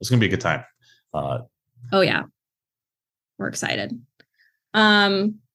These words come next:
Speaker 2: cool. Well, I guess we'll just jump back into boring old audience building
Speaker 1: Yeah.
Speaker 2: then.
Speaker 1: <laughs>
Speaker 2: Um,
Speaker 1: Actually, I will say, like, this is one of
Speaker 2: Oh.
Speaker 1: the, the favorite things about what we do. I love, like, just building audiences. It's a lot of fun. Um, you know, it gets your brain working. It's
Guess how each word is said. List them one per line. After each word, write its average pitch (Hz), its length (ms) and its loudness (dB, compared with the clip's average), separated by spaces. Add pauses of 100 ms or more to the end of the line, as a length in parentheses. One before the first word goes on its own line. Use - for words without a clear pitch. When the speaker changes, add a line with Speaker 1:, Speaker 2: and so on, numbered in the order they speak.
(200)
Speaker 2:
cool. 240 420 0
Well, 254 120 2
I - 20 2
guess 311 180 0
we'll 339 100 2
just 247 240 -2
jump 233 280 2
back 233 220 2
into 226 200 2
boring 196 460 0
old 208 360 2
audience 180 440 0
building 160 300 0
Speaker 1:
Yeah. 160 240 2
Speaker 2:
then. 208 260 0
Speaker 1:
<laughs> 208 80 4
Speaker 2:
Um, 202 300 4 (760)
Speaker 1:
Actually, 139 240 2
I 131 80 4
will 151 120 4
say, 160 120 0
like, 113 180 4
this 147 100 4
is 160 60 0
one 143 160 2
of 139 80 2
Speaker 2:
Oh. 233 180 4
Speaker 1:
the, 123 80 -4
the - 60 -16
favorite 123 240 2
things 117 200 4
about 101 440 0
what 107 200 0
we 92 100 0
do. 82 240 0 (320)
I 117 100 2
love, 107 260 4
like, 95 220 2
just 92 200 -4
building 95 260 2
audiences. 85 480 0
It's 82 160 -8
a - 20 0
lot 98 140 4
of 98 100 0
fun. 85 320 2 (440)
Um, 78 600 2 (260)
you 98 60 0
know, 92 80 2
it 85 80 0
gets 92 160 0
your 98 80 2
brain 90 300 2
working. 90 220 2
It's 85 220 -2